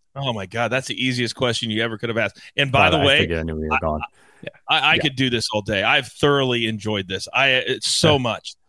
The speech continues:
Speaker 1: so much. So
Speaker 2: Yeah.
Speaker 1: thank you for asking me for being on and, and allowing me
Speaker 2: Yeah.
Speaker 1: the time. Uh,
Speaker 2: Of course.
Speaker 1: it's easy. It's Travis Kelce. I mean, it's, it's not
Speaker 2: Yeah.
Speaker 1: even, it's not even
Speaker 2: <laughs>
Speaker 1: close. There's the one thing
Speaker 2: Yeah.
Speaker 1: you gotta be able to do. I tell, I tell kids all the time. I just spoke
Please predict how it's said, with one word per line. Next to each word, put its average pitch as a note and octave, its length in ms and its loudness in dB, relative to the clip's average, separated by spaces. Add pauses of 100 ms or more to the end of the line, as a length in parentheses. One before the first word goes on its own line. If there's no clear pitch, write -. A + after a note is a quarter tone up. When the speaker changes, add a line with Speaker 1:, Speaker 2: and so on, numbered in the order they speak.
Speaker 1:
so D3 240 0
much. G#2+ 280 -2
So C#3 100 2
Speaker 2:
Yeah. G2+ 60 2
Speaker 1:
thank D#3 200 2
you C#3+ 60 -4
for C#3+ 120 2
asking C3 240 0
me A2+ 60 0
for C3 120 -4
being A#2+ 220 0
on A2+ 220 0
and, G#2 180 -4
and G#2 220 -4
allowing A2+ 340 0
me G#2+ 80 0
Speaker 2:
Yeah. G2+ 120 2
Speaker 1:
the - 60 0
time. E2+ 140 -4 (460)
Uh, C#3 280 4 (180)
Speaker 2:
Of D3 80 4
course. C#3+ 160 6
Speaker 1:
it's C3+ 100 -2
easy. D3+ 180 2
It's - 140 -10
Travis B2 240 0
Kelce. G#2 380 -2
I - 20 0
mean, B2+ 160 2
it's, C3 140 2
it's C3+ 240 -2
not D3+ 220 2
Speaker 2:
Yeah. D3+ 80 4
Speaker 1:
even, C#3+ 140 0
it's B2+ 220 -6
not F3 260 4
even C#3+ 320 0
Speaker 2:
<laughs> - 40 -20
Speaker 1:
close. C#3+ 800 2 (400)
There's F3 80 2
the F3 60 6
one G3+ 280 2
thing C4+ 120 2
Speaker 2:
Yeah. A#3+ 80 6
Speaker 1:
you A3+ 60 2
gotta G#3+ 160 2
be G#3 60 4
able G3+ 120 2
to E3+ 80 -4 (100)
do. D3 60 4
I C3 60 0
tell, - 240 0 (100)
I D#3+ 80 2
tell G#3+ 220 2
kids G3 240 0
all F3 140 2
the C#3 60 -2
time. C3 200 0
I D#3+ 80 4
just A3 180 0
spoke A3 260 -2